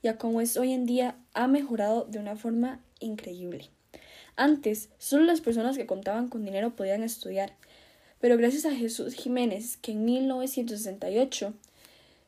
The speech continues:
empieza la primera primaria gratuita y obliga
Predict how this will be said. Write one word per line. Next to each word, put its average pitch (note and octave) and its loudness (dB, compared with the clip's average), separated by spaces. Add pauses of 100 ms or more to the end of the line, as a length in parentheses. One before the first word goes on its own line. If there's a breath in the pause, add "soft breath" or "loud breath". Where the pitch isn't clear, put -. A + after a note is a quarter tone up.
(460 soft breath)
empieza C#4+ 4
la D#4+ 4
primera A#3+ 0
primaria G#3+ -4
gratuita A3 -6 (140)
y A3+ 0
obliga C4+ 2